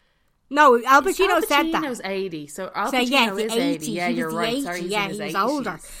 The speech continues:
Speaker 1: And I was like,
Speaker 2: Sorry.
Speaker 1: "Yeah, that doesn't really die off for a man, doesn't matter the age." So, like,
Speaker 2: Well,
Speaker 1: what the
Speaker 2: actually,
Speaker 1: fuck?
Speaker 2: well, funny, funny that you say that. There is a lot of talk at the moment. So studies have never really been done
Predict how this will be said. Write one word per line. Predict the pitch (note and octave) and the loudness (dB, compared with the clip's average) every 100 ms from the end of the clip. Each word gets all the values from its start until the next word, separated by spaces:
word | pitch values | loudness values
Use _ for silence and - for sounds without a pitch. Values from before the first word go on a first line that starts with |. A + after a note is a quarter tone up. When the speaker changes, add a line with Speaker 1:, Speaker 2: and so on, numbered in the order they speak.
| - - | -18 -8
Speaker 1:
And | A3+ | -2
I | B3 | 0
was | A#3+ A#3+ | 0 -2
like, | A#3 A3+ | -2 -2
Speaker 2:
Sorry. | A#3 | -4
Speaker 1:
"Yeah, | |
that | A3+ A#3+ | -6 -8
doesn't | E4 D#4 D#4 | -10 -12 -10
really | C#4 A#3 | -8 -6
die | A3+ G3+ | -6 -4
off | F#3 G3+ A3 | -2 0 -2
for | - F#3+ | -4 -8
a | F3+ | -6
man, | F3 F3 | -8 -8
doesn't | F#3 F#3 | -8 -8
matter | F3+ E3+ | -8 -8
the | D#3+ F3 | -10 -8
age." | F3+ G3 D#3 - - - _ _ _ _ _ - | -4 -4 -4 -8 -10 -10 _ _ _ _ _ -8
So, | G#3+ | -4
like, | F#3+ | -2
Speaker 2:
Well, | - | 0
Speaker 1:
what | A3+ A#3 | -2 -2
the | |
Speaker 2:
actually, | - - A#3+ A#3 | -8 -8 -6 -4
Speaker 1:
fuck? | A#3 B3+ - - _ _ _ _ _ _ _ | -6 -14 -20 -20 _ _ _ _ _ _ _
Speaker 2:
well, | G#3+ C#4 D3+ D#3 | -10 -8 -8 -12
funny, | F3 - B3+ C4 B3 G3+ G#3 | -18 -12 -8 -6 -8 -10 -12
funny | G3+ B3+ B3+ | -10 -8 -8
that | G3+ F3+ | -10 -10
you | |
say | D#3 E3 G3 A3+ | -10 -8 -8 -10
that. | - D3 G#3+ - - - _ _ _ _ - | -12 -12 -12 -16 -20 -20 _ _ _ _ -4
There | G#3+ G#3 G#3 | -2 -2 -4
is | - A#3 G3+ | -6 -8 -6
a | G#3 | -6
lot | G#3 A3+ B3+ | -6 -6 -6
of | A#3+ | -10
talk | - G#3 G#3+ | -8 -8 -8
at | F#3 | -10
the | F#3 | -10
moment. | F3 E3+ E3+ | -10 -10 -12
So | - G3 | -14 -12
studies | - A3 A#3+ C#4+ B3 | -10 -6 -6 -8 -8
have | G#3 | -10
never | G3 F#3+ F3+ F3+ | -6 -6 -6 -6
really | F3+ F3+ E3+ | -6 -8 -10
been | E3 D#3 | -12 -10
done | F3+ F3 D#3+ - | -8 -6 -8 -12